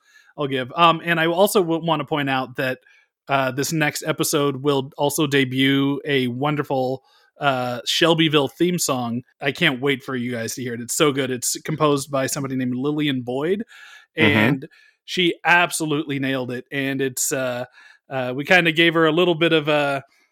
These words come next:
Speaker 1: uh, uh, like, "Make it sound a little bit like this with a dash of this." And, like,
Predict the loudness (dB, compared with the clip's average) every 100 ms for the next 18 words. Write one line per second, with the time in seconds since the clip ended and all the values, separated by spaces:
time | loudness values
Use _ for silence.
0 | _ _ 0 0 2 0 0 -2 -2 -4
1 | 2 2 4 2 4 4 4 4 6 6
2 | 6 6 4 4 0 2 4 4 2 0
3 | 4 4 4 0 -2 -2 -4 -6